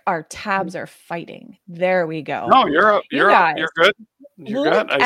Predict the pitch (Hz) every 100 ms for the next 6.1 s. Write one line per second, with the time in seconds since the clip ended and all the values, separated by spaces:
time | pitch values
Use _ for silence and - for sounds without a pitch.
0 | 240 - 196 254 135 208 185 202 269 370
1 | 392 240 - - _ _ _ _ _ -
2 | 202 277 403 494 _ - - _ 269 277
3 | 269 240 - - - _ _ _ - 254
4 | 247 262 302 - 330 349 - 254 247 233
5 | 240 233 202 208 233 233 - 165 160 160
6 | 180